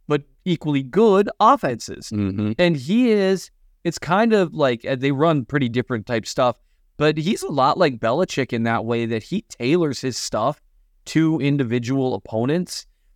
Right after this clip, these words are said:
Speaker 1: And people can talk, "Oh, the Eagles scored a ton of points and all that stuff." But that was 'cause we, we've been over this. Jalen Hurts made some real big boy throws.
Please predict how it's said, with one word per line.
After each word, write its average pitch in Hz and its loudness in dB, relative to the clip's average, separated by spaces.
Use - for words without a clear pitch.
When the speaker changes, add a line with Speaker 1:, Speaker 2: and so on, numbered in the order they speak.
Speaker 1:
And 160 0
people 196 2
can 165 -4
talk, 156 4
"Oh, 143 0
the 139 -2
Eagles 139 -2
scored 135 -2
a 123 0
ton 127 -2
of 107 -4
points 127 -4
and 117 -4
all 120 0
that 120 -2
stuff." - -8
But - -8
that 170 6
was 196 2
'cause 151 -8
we, 147 -2
we've 165 0
been 160 2
over 131 0
this. 87 -10
Jalen 170 2
Hurts 151 -2
made 131 -4
some 117 -8
real 139 2
big 127 -2
boy 131 0
throws. 123 0